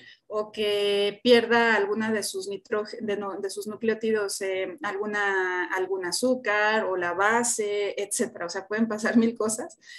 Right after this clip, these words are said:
si se le roba un electrón al D N A, ¿sale? Entonces, pues esto es importante.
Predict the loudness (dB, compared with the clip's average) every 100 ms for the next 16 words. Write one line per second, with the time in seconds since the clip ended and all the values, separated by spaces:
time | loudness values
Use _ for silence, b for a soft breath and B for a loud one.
0 | B -4 0 0 0 -6 -4 2 4 4
1 | 4 4 4 2 -4 -12 _ _ _ _
2 | _ _ _ _ _ 2 4 6 4 0
3 | -6 -4 -4 -4 -6 -8 -10 _ _ _
4 | _ -8 -2 0 2 0 -2 -4 -4 -4
5 | 0 2 2 0 -2 -4 -2 -4 -4